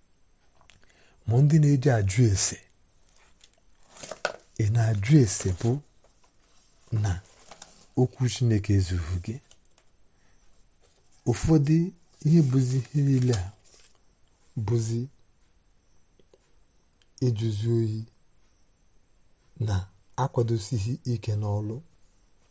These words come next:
Ị gbagharazie akwụkwọ nke ndụ na akwụkwọ nke ihe nye gị nghọta. Na-achọzi ka onye ọzọ gị kọwara gị. Azụkwaghị na nkọwa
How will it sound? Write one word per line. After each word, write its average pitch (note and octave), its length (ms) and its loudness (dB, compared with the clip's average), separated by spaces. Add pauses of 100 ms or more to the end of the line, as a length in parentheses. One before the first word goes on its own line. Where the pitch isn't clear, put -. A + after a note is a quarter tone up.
(1160)
Ị - 60 -8
gbagharazie A#2 680 -2 (680)
akwụkwọ B2 400 2
nke G#2+ 240 -2
ndụ G#2+ 240 -2 (180)
na - 160 -16
akwụkwọ A#2+ 380 0
nke G#2+ 200 -4
ihe A#2+ 200 0
nye A#2 180 2
gị G#2+ 160 -2 (720)
nghọta. A#2 440 -2 (1300)
Na-achọzi B2 520 -4
ka - 120 -10
onye A2+ 180 -4
ọzọ A#2+ 240 -4
gị G#2+ 200 -6
kọwara A2 520 -6
gị. G2+ 140 -4 (1900)
Azụkwaghị D3 440 0
na G#2+ 200 0 (1200)
nkọwa C3+ 440 -2